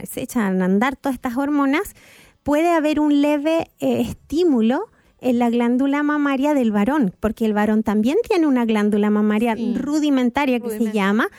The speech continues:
Speaker 1: que no se desarrolla.
Speaker 2: Ujú.
Speaker 1: A veces sí, viene lo que se llama la ginecomastia, que le crecen las mamas al varón.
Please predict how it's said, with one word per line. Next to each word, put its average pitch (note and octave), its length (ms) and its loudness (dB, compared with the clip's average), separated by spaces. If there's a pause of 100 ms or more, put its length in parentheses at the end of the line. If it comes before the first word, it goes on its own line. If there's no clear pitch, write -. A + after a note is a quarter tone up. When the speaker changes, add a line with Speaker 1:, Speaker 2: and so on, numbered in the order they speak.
(300)
Speaker 1:
que B3 140 0
no B3+ 200 2
se D4 180 0
desarrolla. F#3+ 1040 -2
Speaker 2:
Ujú. C4+ 260 -8 (400)
Speaker 1:
A G#3+ 140 0
veces G#3+ 340 0
sí, G4 440 0
viene G3 340 0
lo G3+ 100 0
que - 80 -16
se - 80 -8
llama G#3 200 0
la F#3+ 80 -2
ginecomastia, C#4 920 -4
que G3+ 140 -12
le F#3+ 160 -4
crecen D#4+ 480 -4
las D4+ 140 0
mamas D4+ 360 0
al D4 120 -2
varón. C#4 400 -2